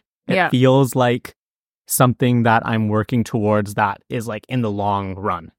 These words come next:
Speaker 1: In the long
Speaker 2: Hmm.
Speaker 1: term, I'll see the benefits of it.
Speaker 2: Hmm.
Speaker 1: You know, maybe I'll avoid certain conditions, health conditions,
Speaker 2: Yes.
Speaker 1: when I'm older.
Speaker 2: Yeah.
Speaker 1: So I don't get to reap,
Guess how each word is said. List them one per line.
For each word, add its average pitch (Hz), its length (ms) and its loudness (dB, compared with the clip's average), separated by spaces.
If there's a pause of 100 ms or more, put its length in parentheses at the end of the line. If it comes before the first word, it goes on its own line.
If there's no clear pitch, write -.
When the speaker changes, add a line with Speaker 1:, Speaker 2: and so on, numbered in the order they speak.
(140)
Speaker 1:
In 135 120 0
the 117 80 2
long 107 320 6
Speaker 2:
Hmm. 98 60 0
Speaker 1:
term, 107 260 0
I'll 107 140 0
see 113 240 -2
the 104 80 0
benefits 101 520 -4
of 92 140 -4
it. 87 140 -10 (100)
Speaker 2:
Hmm. 180 420 0
Speaker 1:
You - 120 0
know, 104 100 2
maybe 101 280 0
I'll 95 180 2
avoid 98 400 0
certain 110 360 0
conditions, 123 760 0
health 156 220 -2
conditions, 101 580 0 (360)
Speaker 2:
Yes. 160 340 -4
Speaker 1:
when 117 140 2
I'm 104 180 -2
older. 135 540 0 (220)
Speaker 2:
Yeah. 160 180 -4
Speaker 1:
So 139 100 0
I 131 80 4
don't 143 160 2
get 143 140 0
to 139 120 2
reap, 117 360 -2